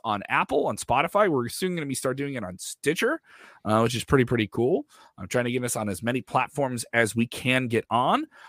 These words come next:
We have exclusive interviews on there as well. Recent ones with Dominic Mysterio, with Drew McIntyre, uh, Vince Russo, uh, reviewing Monday Night Raw every single Monday night. He had a lot to say about last week's, uh, last night's Monday Night Raw.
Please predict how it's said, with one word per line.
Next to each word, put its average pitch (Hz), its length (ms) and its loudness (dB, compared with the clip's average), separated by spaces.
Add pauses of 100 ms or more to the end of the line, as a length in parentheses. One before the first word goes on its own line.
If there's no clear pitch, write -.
We 135 80 6
have 123 80 6
exclusive 165 580 0
interviews 196 560 2
on 131 200 6
there 117 140 6
as 98 140 0
well. 139 180 4
Recent 135 300 -2
ones 127 260 -4
with 107 220 0
Dominic 110 360 0
Mysterio, 294 840 2 (340)
with 98 220 -8
Drew 160 500 2
McIntyre, 120 1000 2 (420)
uh, 117 320 4
Vince 175 360 2
Russo, 156 760 6 (120)
uh, 117 140 4
reviewing 143 380 4
Monday 151 220 2
Night 131 100 2
Raw 160 200 6
every 127 200 2
single 120 260 -2
Monday 107 240 2
night. 113 200 0
He 147 120 0
had 127 80 6
a 101 40 4
lot 127 320 4
to 117 80 -6
say 107 200 0
about 95 200 0
last 92 240 -2
week's, 90 260 -10
uh, 95 180 -8
last 101 340 -2
night's 98 260 -10
Monday 95 220 -6
Night 82 100 -16
Raw. 87 180 -10